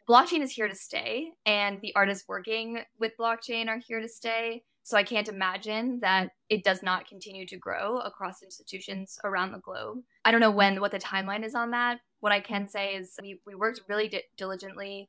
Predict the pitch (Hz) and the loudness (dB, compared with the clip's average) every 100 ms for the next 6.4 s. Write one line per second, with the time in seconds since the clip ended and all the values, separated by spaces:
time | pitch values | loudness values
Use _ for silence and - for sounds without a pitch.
0 | _ - 208 190 196 - 190 185 185 - | _ -6 -2 -2 -4 2 2 4 0 -4
1 | - 220 214 196 190 180 180 170 - - | -4 -6 -4 -2 -2 -2 -4 -6 -8 -10
2 | 180 156 196 220 247 - 247 240 262 247 | -8 -6 -6 -8 -10 -6 -6 -6 -6 -4
3 | 277 - - 208 214 240 202 196 196 196 | -4 -8 -2 0 0 -4 -4 2 2 2
4 | 190 - 190 185 185 185 - 196 190 - | -2 -4 -2 0 -4 -8 -8 -4 -4 -4
5 | 185 185 - 190 185 185 185 180 185 196 | -8 -8 -10 -8 -8 -6 -2 -2 -2 -6
6 | 190 185 185 185 | -4 -4 -4 -8